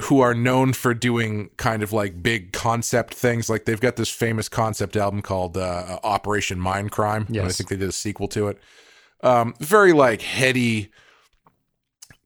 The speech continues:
Speaker 1: kind of cliche, futuristic, dystopian kind of, kind of concepts.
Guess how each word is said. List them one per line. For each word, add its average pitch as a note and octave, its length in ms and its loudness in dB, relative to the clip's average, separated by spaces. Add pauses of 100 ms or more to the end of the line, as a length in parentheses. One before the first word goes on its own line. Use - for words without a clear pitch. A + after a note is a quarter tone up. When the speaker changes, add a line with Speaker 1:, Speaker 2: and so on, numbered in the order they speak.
Speaker 1:
kind C#3 240 2
of A#2+ 80 0
cliche, A2 1700 2 (300)
futuristic, A#2+ 1040 0 (100)
dystopian A2 840 -2
kind G#2 220 -2
of, F2+ 280 -6
kind G#2 200 -2
of E2+ 120 -10
concepts. F2+ 640 -4